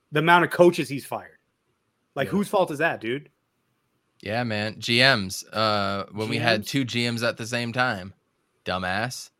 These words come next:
Speaker 1: Contract decisions, <laughs> Joe Johnson.
Speaker 2: Oh, yeah.
Speaker 3: The second you brought in Hakeem Warwick and Hedo Turkoglu and Josh Childress to replace Amari Stoudemire,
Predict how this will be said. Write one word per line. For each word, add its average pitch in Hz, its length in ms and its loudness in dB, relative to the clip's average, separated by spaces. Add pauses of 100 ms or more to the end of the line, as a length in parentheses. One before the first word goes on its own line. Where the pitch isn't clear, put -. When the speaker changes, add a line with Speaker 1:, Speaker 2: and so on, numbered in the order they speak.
(220)
Speaker 1:
Contract 147 440 0
decisions, 156 500 -6
<laughs> - 20 -20
Joe 123 200 -2
Johnson. 131 600 -4 (520)
Speaker 2:
Oh, 98 100 -16
yeah. 95 240 -12
Speaker 3:
The 156 140 4
second 247 680 6
you 185 160 0
brought 175 360 6
in 175 100 0
Hakeem 160 540 -2
Warwick 156 380 0
and 110 120 -4
Hedo 139 400 -4
Turkoglu 143 580 -2
and 110 120 -6
Josh 120 340 0
Childress 131 520 -4
to 117 180 -6
replace 120 640 -4
Amari 113 380 -2
Stoudemire, 123 760 -4